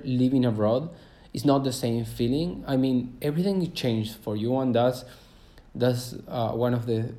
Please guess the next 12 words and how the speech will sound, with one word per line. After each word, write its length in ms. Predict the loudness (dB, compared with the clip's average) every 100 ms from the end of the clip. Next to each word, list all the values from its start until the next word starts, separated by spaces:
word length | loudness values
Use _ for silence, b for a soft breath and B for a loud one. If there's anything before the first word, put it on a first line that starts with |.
| -16
saddest 600 | -12 -2 -2 0 -2 -6
things 440 | -8 -2 0 0 -4
that 180 | -6 -2
I've, 200 | 0 -2
uh, 320 | -4 -6 -10
that 180 | -6 -2
I've, 200 | -2 -2
uh, 440 | -4 -4 -4 -6 -8
experienced, 760 | -10 -8 -2 0 0 -2 -8 -16 b b b b b _
uh, 220 | -14 -12 -12
so 220 | -6 -6
far. 400 | -6 -6 -8